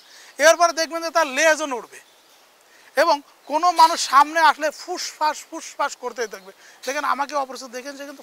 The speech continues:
ফুসফাস ফুসফাস করতেই আছে। এরপরে কি আছে যে আপনারা দেখবেন যে এরকম গরু আনার পরে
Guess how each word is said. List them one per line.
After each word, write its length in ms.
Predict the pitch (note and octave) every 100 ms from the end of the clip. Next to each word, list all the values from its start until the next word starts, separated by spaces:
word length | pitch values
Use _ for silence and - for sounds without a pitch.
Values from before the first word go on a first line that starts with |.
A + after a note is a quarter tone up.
| -
ফুসফাস 480 | D#4+ - - C#4+ -
ফুসফাস 320 | C#4+ - C4+ B3
করতেই 300 | A#3+ A3+ G#3
আছে। 220 | E3 - E3 - - - - -
এরপরে 400 | E4 F4+ E4+ E4
কি 160 | D#4+
আছে 240 | D4+ C4+ D#4 - - -
যে 80 | C#4
আপনারা 300 | D4 D#4+ D#4+
দেখবেন 280 | C#4+ C4+ D#4
যে 60 |
এরকম 260 | D4+ D4 C#4+
গরু 260 | C4 C#4
আনার 220 | C#4 C#4 B3+
পরে 220 | D4+